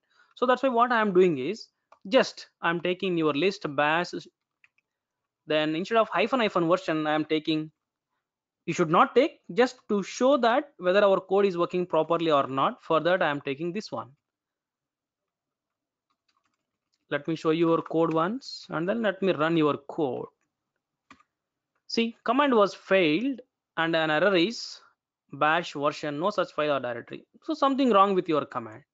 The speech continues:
So we know that what is the wrong here. That's why be careful whenever if you are taking your commands. So same command you can also run by using shell equals to true by simply taking your command as a string.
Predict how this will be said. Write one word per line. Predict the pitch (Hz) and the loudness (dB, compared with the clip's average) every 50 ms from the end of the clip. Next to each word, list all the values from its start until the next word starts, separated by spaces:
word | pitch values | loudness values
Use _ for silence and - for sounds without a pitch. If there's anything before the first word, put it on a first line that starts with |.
| _ _ _ _ _ _ | _ _ _ _ _ _
So | - - 233 | 0 2 4
we | 233 247 233 | 4 6 6
know | 233 220 | 6 6
that | 196 170 165 | 6 4 4
what | 165 170 | 4 2
is | 165 160 | 2 2
the | 165 151 | 2 2
wrong | 143 139 139 143 131 | 2 0 -2 -2 -6
here. | 117 120 117 117 135 - _ _ _ - | -10 -14 -16 -16 -18 -20 _ _ _ -4
That's | 165 151 - - | -4 -2 0 2
why | 208 233 302 - - - | 2 2 2 0 -6 -4
be | 160 233 269 220 | 0 0 0 2
careful | - 196 190 190 - 190 190 180 | 2 2 2 2 2 0 0 0
whenever | 170 170 170 170 180 175 | 2 0 0 2 0 0
if | 165 147 | 0 0
you | 165 160 | -2 -2
are | 147 | -2
taking | 147 151 147 139 147 147 139 | -2 -4 -6 -4 -4 -6 -6
your | 135 135 139 | -4 -6 -6
commands. | 135 - - 190 165 131 117 120 131 - - - - - _ _ _ _ _ _ _ _ _ _ _ _ - - _ _ _ _ _ _ _ _ _ _ _ _ _ _ _ _ _ _ _ _ _ _ _ _ _ _ | -6 -2 -2 0 0 -2 -4 -6 -12 -16 -18 -20 -20 -20 _ _ _ _ _ _ _ _ _ _ _ _ -20 -20 _ _ _ _ _ _ _ _ _ _ _ _ _ _ _ _ _ _ _ _ _ _ _ _ _ _
So | - - 247 | -2 -2 0
same | - - 240 269 285 277 | 4 4 4 6 6 4
command | - 269 269 262 262 262 | 4 2 4 4 2 2
you | 254 | 2
can | 220 240 226 | 2 4 4
also | 220 233 240 - 254 247 | 4 4 4 4 4 4
run | 240 208 214 220 226 233 233 233 - - _ _ - | 4 4 4 2 2 2 0 -4 -6 -12 _ _ -6
by | 185 180 196 | 0 2 2
using | 196 196 202 208 196 190 214 214 214 220 - - | 2 2 0 -2 -2 -2 -2 -2 -2 -4 -8 -6
shell | - - 196 196 202 | -2 0 2 2 2
equals | 202 - - 196 180 | 2 2 2 0 0
to | - 185 170 - | 0 -6 -8 -4
true | 196 202 202 208 202 | -2 0 0 0 -2
by | 185 165 180 180 180 | -2 0 0 2 0
simply | 175 - - 190 175 185 185 | -2 -2 -4 -4 -2 -2 -4
taking | 170 160 175 175 170 180 180 | -2 0 -2 0 0 2 2
your | 170 165 | 2 2
command | 165 - 160 160 165 165 165 160 | 2 2 0 2 2 2 2 2
as | 147 147 156 | 2 0 0
a | 160 | -2
string. | - - - - 226 180 123 113 147 175 | -6 -4 0 2 2 2 2 -2 -10 -18